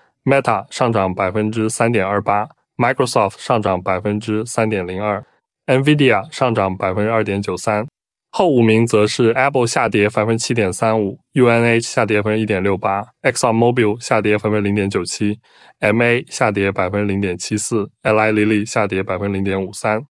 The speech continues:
先说 Amazon，二百七十一点五八美元，一天上涨十五个多点，这显然不只是E P S多几分钱。市场看到的是A W S需求、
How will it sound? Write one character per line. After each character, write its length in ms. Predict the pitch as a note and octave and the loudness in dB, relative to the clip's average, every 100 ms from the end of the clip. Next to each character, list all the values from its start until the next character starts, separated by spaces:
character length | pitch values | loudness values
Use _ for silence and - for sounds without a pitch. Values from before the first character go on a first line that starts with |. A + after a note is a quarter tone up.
| _ - | _ -2
先 160 | C3 | -2
说 180 | B2 B2+ | 2 2
Amazon， 400 | A#2+ A2+ G2+ F#2 - _ _ _ - | 2 0 -2 -6 -10 _ _ _ -2
二 100 | E3 | 0
百 140 | G#2+ | 0
七 160 | - D3 | 0 -2
十 160 | - | 0
一 100 | A2+ | 0
点 180 | A#2 F#2+ - _ _ _ - | -2 -6 -10 _ _ _ -2
五 60 | A2+ | 2
八 160 | C#3+ | 2
美 140 | E3+ A2 | 2 2
元， 260 | G2 G2+ D3+ | 2 -2 -2
一 100 | D3+ | 0
天 180 | C#3+ | 0
上 200 | C#3+ D3 | 0 0
涨 200 | A#2 F#2+ | 0 -2
十 200 | F2 - | -4 0
五 100 | A2+ | 0
个 80 | F#2+ | 0
多 180 | E2 G2 | -2 -2
点， 160 | G2+ F2 _ - | -4 -10 _ -4
这 140 | F#3 | 0
显 200 | E3 A2 | 2 2
然 180 | F2+ F#2+ | 0 0
不 120 | A#2 | -2
只 140 | A#2+ F#2 | -2 -4
是 120 | G#2+ | -4
E 40 | G2+ | -4
P 160 | - | -2
S 200 | G2+ G2 | -2 -2
多 120 | - | -4
几 120 | F#2+ F#2 | -4 -4
分 200 | G2+ F#2 | -10 -10
钱。 220 | - F2+ _ _ _ _ | -12 -18 _ _ _ _
市 140 | - A3+ | 0 2
场 200 | E3 C#3 | 2 2
看 160 | C#3+ | 2
到 100 | C3 | 4
的 100 | A2+ | 2
是 380 | G#2+ - A2+ G#2 _ - | 0 2 2 0 _ 0
A 140 | D3+ | 2
W 320 | D3+ C3+ C3+ | 2 4 4
S 180 | C3+ C#3 | 4 2
需 220 | - C#3 | -2 -4
求、 380 | C#3+ G2+ G2 B2 | 0 0 0 -4